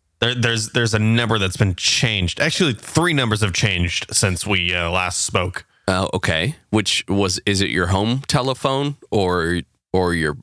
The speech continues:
Speaker 2: your, uh, cell phone? Does anyone actually have a home telephone anymore?
Speaker 1: I don't. I certainly do not. You know what? I don't even think it crosses anyone's mind
Speaker 2: Do you
Speaker 1: that
Speaker 2: call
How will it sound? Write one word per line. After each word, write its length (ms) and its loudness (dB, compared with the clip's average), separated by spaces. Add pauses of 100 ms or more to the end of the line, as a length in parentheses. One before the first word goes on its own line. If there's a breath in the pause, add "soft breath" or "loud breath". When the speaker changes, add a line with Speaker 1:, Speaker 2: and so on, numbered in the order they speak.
(120)
Speaker 2:
your, 400 0
uh, 300 -2
cell 280 0
phone? 320 -2 (240)
Does 300 0
anyone 280 0
actually 500 -2
have 160 0
a 60 0
home 200 0
telephone 500 -2
anymore? 460 -4 (340)
Speaker 1:
I 200 0
don't. 360 0 (360)
I 100 0
certainly 580 0
do 120 0
not. 320 -2 (200)
You 120 2
know 100 2
what? 160 -4 (160 loud breath)
I 80 0
don't 140 0
even 140 2
think 160 2
it 140 -4
crosses 440 0
anyone's 340 2
mind 380 2
Speaker 2:
Do 100 4
you 140 0
Speaker 1:
that 120 0
Speaker 2:
call 640 0